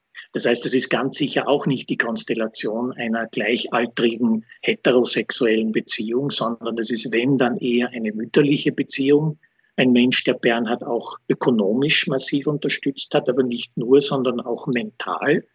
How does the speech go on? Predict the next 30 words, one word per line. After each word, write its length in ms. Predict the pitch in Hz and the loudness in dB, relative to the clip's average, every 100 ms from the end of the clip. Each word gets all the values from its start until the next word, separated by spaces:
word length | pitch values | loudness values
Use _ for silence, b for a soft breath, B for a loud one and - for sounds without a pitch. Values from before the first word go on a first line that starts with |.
| B B B | B B B
bei 80 | - | 0
dem 220 | 110 135 | 4 6
man 120 | 143 | 6
sich 340 | 131 143 113 - | 4 0 -2 -4
einfach 360 | 117 131 147 | -4 0 2
sicher 340 | - - 120 156 | 2 0 0 0
sein 300 | - 131 127 | 0 0 0
konnte, 400 | - 127 120 139 | 0 0 0 -2
der 160 | - | -2
bleibt 500 | - 127 101 123 - | -2 -2 0 -2 -2
an 100 | 127 | -2
meiner 240 | 113 107 104 | 0 -2 -2
Seite, 680 | - 98 92 - - 165 185 _ _ _ - | -2 -2 -6 -4 0 0 0 _ _ _ -2
der 80 | 110 | 0
lässt 320 | 110 101 - | 2 0 -2
mich 160 | 117 | -6
nicht 260 | 123 110 - | -6 -6 -8
im 100 | 98 | -4
Stich, 480 | - - - 185 - | -4 -2 -4 -4 -4
auf 120 | - - _ | -6 -8 _
den 200 | 127 143 | 2 2
oder 300 | 156 127 - - - | 2 0 0 -2 -2
die 180 | 139 | 0
in 180 | 147 131 | 0 0
diesem 280 | 127 120 123 | 0 0 -2
Fall 300 | - 120 117 b b _ | -2 0 0 b b _
kann 200 | - 117 | 0 2
ich 120 | 113 | 2
mich 200 | 113 - | -2 -4
verlassen. 680 | - 101 90 - - 156 | -4 -4 -2 0 2 0